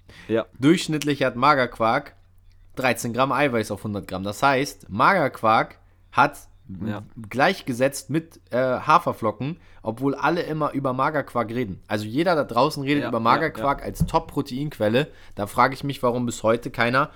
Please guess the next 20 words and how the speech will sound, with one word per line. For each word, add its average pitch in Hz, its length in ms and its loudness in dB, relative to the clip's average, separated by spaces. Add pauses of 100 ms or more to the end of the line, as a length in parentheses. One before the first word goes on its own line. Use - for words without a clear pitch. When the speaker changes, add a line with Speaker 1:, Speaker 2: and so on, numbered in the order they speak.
(100)
Speaker 2:
über 110 180 2
Haferflocken 127 520 -2
spricht. - 340 -12
Geiler 113 240 2
Punkt. 123 380 -6 (1080)
Speaker 1:
Ja, 127 260 -2
stimmt. 135 340 -4
Speaker 2:
Die 110 100 -2
sind 123 80 2
Speaker 1:
Hat 143 120 0
halt 156 120 4
Speaker 2:
einfach 156 160 0
Speaker 1:
natürlich, 135 220 4
Speaker 2:
auf - 60 -6
einem 170 160 2
Speaker 1:
ähm, - 60 2
Speaker 2:
Level. 170 180 2
Speaker 1:
ne, 147 140 2
weniger 156 280 6
Kalorien. 123 500 2